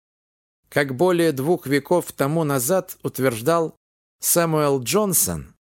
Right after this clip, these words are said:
искусство памяти — это искусство внимания. Внимание, о котором говорит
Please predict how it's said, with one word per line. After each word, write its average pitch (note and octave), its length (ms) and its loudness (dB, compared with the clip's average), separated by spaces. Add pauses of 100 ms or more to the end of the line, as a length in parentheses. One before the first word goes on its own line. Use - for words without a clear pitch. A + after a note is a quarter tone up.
(400)
искусство C#3+ 640 0
памяти — B2+ 680 -4 (420)
это F#3 320 0
искусство D#3+ 840 -2
внимания. G#2 800 -4 (800)
Внимание, C3+ 920 -2
о G#2+ 100 -4
котором E3 500 0
говорит C3+ 560 0